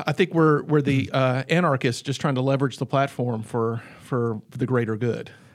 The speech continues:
Speaker 2: Yeah, and
Speaker 1: But that's not what most people are on Facebook for.
Speaker 2: Well, it's not. I mean, my favorite things on Facebook, since we're talking about it, are the things that, that teach me. You know, I'm in,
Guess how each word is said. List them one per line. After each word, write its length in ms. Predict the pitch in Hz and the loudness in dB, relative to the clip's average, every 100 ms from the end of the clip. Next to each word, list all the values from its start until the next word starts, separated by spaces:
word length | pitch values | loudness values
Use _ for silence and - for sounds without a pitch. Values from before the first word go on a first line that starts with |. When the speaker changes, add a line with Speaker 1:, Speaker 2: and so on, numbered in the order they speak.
| - | -2
Speaker 2:
Yeah, 220 | 240 - | 0 2
and 140 | - 185 | 4 2
Speaker 1:
But 100 | 143 | 2
that's 180 | 135 - | -2 -2
not 260 | 127 - | -4 -4
what 220 | - 131 131 | -6 -4 -2
most 220 | 135 - | -4 0
people 180 | 131 113 | -2 -2
are 40 | |
on 100 | 110 | -4
Facebook 360 | 156 156 - - | -4 -4 -6 -14
for. 220 | 139 - - _ _ _ | -14 -16 -20 _ _ _
Speaker 2:
Well, 140 | 226 247 | 2 4
it's 300 | 190 165 - | 4 2 4
not. 240 | 185 196 - | 4 4 2
I 40 | |
mean, 260 | 165 165 - - - | 4 4 2 -8 -16
my 360 | 151 135 160 220 | -4 2 2 4
favorite 340 | 208 170 143 | 4 4 4
things 240 | 156 143 | 2 2
on 160 | 127 120 | 2 2
Facebook, 440 | 107 196 - 123 117 | 4 2 4 2 2
since 200 | 139 - | -2 0
we're 80 | 131 | 2
talking 420 | 151 185 - 147 | 2 2 2 0
about 240 | 120 110 117 | 2 2 2
it, 140 | 120 - | 2 2
are 160 | 139 | 2
the 100 | 127 | 2
things 540 | 123 147 139 139 131 123 | 2 2 2 2 0 -4
that, 440 | 107 123 120 - - | -2 2 4 2 -4
that 400 | 117 120 107 - _ _ _ _ - | 0 2 2 -4 _ _ _ _ 0
teach 320 | 175 147 - | 2 2 0
me. 100 | 95 | -2
You 160 | 101 | 0
know, 180 | 113 110 - | 2 2 2
I'm 200 | 139 143 | 2 4
in, 200 | 135 | 2